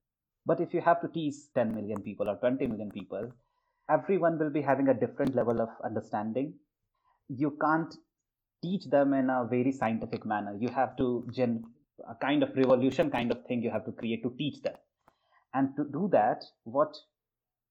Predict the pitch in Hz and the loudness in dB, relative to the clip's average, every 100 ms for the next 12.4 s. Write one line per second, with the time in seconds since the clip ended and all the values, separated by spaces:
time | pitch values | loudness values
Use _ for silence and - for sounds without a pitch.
0 | - 135 131 151 147 127 123 113 113 - | -4 -2 2 0 0 -2 0 0 2 4
1 | 120 110 143 - 113 131 123 127 - - | 4 2 -6 -10 -4 0 2 0 0 -12
2 | _ 131 127 143 123 120 120 - 120 117 | _ -4 -2 -2 -2 -2 -4 -8 -4 0
3 | 123 123 131 143 - 104 104 - 160 - | 2 2 0 -2 -4 -6 -6 -2 -2 -2
4 | _ _ - 110 104 - - _ _ - | _ _ -2 0 0 -6 -20 _ _ -10
5 | 107 110 110 120 120 - 117 110 110 113 | -6 -4 -2 0 -2 -2 -2 0 0 -2
6 | 113 120 - - 95 95 98 110 - 117 | -6 -10 -16 -8 -6 -6 -10 -10 -8 -4
7 | 113 113 - _ - 107 110 120 - - | -4 -6 -14 _ -2 -2 -2 -2 -4 -4
8 | 117 110 101 104 - - 104 92 90 107 | -6 -6 -6 -10 -12 -6 -6 -4 2 4
9 | 123 101 - 101 95 - - 107 113 - | 2 -2 -2 -2 -2 -12 -4 -2 -2 0
10 | 107 110 113 127 - _ _ - 147 127 | 2 2 0 -2 -6 _ _ -4 -2 -2
11 | 185 220 - 131 135 - - _ 131 127 | -2 -2 0 0 0 -4 -14 _ -6 -2
12 | 165 165 110 | -2 -2 -6